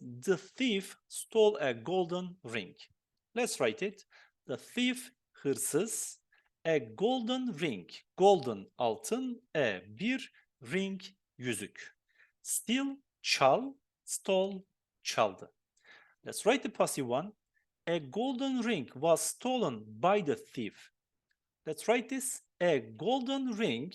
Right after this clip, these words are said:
altın bir yüzük, by the thief.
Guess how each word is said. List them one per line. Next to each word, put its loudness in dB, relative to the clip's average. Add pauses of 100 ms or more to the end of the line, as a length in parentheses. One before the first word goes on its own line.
(320)
altın 2
bir -2 (280)
yüzük, -6 (480)
by 2
the 2
thief. -6